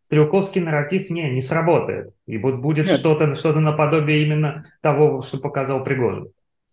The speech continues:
Speaker 2: Да-да-да, нет, стрелковский нарратив, он, безусловно, э, такой очень, э, ну, он, он, в общем, это, это, в общем, такая очень нишевая вещь.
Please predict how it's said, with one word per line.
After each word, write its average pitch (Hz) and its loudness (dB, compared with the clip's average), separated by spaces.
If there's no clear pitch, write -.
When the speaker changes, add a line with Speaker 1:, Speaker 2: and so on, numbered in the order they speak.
Speaker 2:
Да-да-да, 170 4
нет, 151 0
стрелковский 127 -4
нарратив, 156 0
он, 143 2
безусловно, 131 2
э, 120 -12
такой 139 -2
очень, 135 -2
э, 123 4
ну, 151 2
он, 147 4
он, 143 0
в 156 -2
общем, 135 -4
это, 127 0
это, 131 0
в 143 2
общем, 135 -4
такая 123 2
очень 131 2
нишевая 92 2
вещь. 87 -6